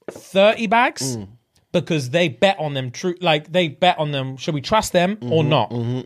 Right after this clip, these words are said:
Speaker 2: mm-hmm, mm-hmm.
Speaker 1: And they all, because of, um, Patrick,
Speaker 2: Mm-hmm.
Speaker 1: they all decided to trust that they're not gonna do anything.
Speaker 2: Mm-hmm.
Speaker 1: So Lana said, "If you trust them, it's gonna cost you thirty bags.
Speaker 2: Mm.
Speaker 1: If, if you don't trust them, or no, whatever you trust them or don't trust them, if you get it right, thirty bags. If you
Speaker 2: Mm.
Speaker 1: get it wrong,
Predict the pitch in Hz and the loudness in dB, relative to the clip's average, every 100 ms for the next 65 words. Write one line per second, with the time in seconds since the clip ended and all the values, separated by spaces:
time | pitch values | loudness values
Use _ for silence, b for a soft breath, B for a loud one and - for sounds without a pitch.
0 | 107 107 110 117 98 104 151 170 160 131 | -8 -8 -6 -8 -8 -4 0 2 0 -2
1 | 139 160 190 175 180 127 - _ 160 156 | -6 -2 0 2 2 0 -16 _ 2 4
2 | 147 135 120 208 202 160 180 - 104 98 | 4 0 -2 -2 0 0 -2 -4 -10 -2
3 | 160 170 160 180 143 143 - 165 139 135 | 0 0 2 0 0 -4 0 0 0 0
4 | 151 139 143 139 127 117 104 107 98 107 | 0 0 0 0 -2 -4 -8 -10 -8 -8
5 | - 127 127 165 151 131 127 120 123 208 | 0 2 4 2 0 -2 -4 -4 -2 2
6 | 208 - 160 208 - b b - 143 127 | 2 2 0 0 -6 b b -10 -6 -2
7 | 151 147 156 139 135 110 104 107 98 90 | -2 0 2 0 2 -2 -2 -6 -8 -10
8 | - 120 - - 151 127 131 170 180 156 | -12 -12 -12 -6 -6 -4 -2 0 2 0
9 | 127 131 135 190 156 143 131 202 185 180 | -2 -2 -2 2 2 2 2 2 0 -4
10 | 160 220 220 170 160 135 117 101 b b | 0 0 0 -2 0 -2 -4 -10 b b
11 | b 113 131 139 131 180 226 - _ _ | b -8 -2 -2 2 0 0 -6 _ _
12 | _ _ - 147 131 117 101 - 110 131 | _ _ 0 2 2 -2 -4 -6 -6 -2
13 | 131 160 269 190 165 | -4 0 2 2 0